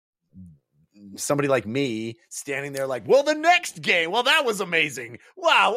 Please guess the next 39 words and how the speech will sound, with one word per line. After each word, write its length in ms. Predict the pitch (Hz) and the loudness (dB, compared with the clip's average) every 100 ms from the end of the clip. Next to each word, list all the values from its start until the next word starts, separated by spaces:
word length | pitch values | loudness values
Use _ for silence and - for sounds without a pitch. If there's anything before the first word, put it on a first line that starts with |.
| 269 | 2
aren't 160 | 302 | 2
we 80 | 226 | 2
all 180 | 208 190 | 2 2
amazed? 500 | 165 151 131 127 - _ | 2 -2 -2 -4 -8 _
The 60 | 330 | -8
next 240 | 330 254 | -6 -4
game," 220 | - 190 175 - - | -6 -6 -8 -10 -6
like, 180 | 202 - - - | -6 -8 -20 -4
we 60 | 240 | 4
don't 100 | 254 | 4
even 160 | 226 | 6
need 180 | 214 240 | 4 4
it, 160 | 131 - | 2 2
even 200 | 156 170 | 2 4
though, 320 | 165 156 151 160 | 8 8 6 4
you 80 | 143 | 2
know, 200 | 82 85 | 2 0
I 80 | 110 | 2
would 140 | 117 | 4
like 160 | 120 113 | 2 2
to 60 | 110 | -2
be 80 | |
hired 240 | 104 170 139 | -2 -2 -2
to 40 | |
do 140 | 113 233 | -4 -2
those 200 | 135 107 | 0 -2
things. 280 | 113 113 - - _ _ - | -4 -4 -6 -16 _ _ 2
Um, 380 | 139 135 131 123 _ _ _ _ 147 | 4 4 2 -10 _ _ _ _ -10
i-, 180 | 151 | -6
we 160 | 156 175 | -2 2
don't 220 | 185 202 | 2 2
need 220 | 170 180 | 0 -2
that 180 | 151 127 | -2 -4
kind 200 | - 107 | -4 -10
of 80 | 95 | -8
thing. 260 | 98 95 127 | -10 -10 -6
And 100 | 147 | -8
in 100 | 135 | -6
fact, 640 | - 208 180 139 - | -4 0 0 -2 -8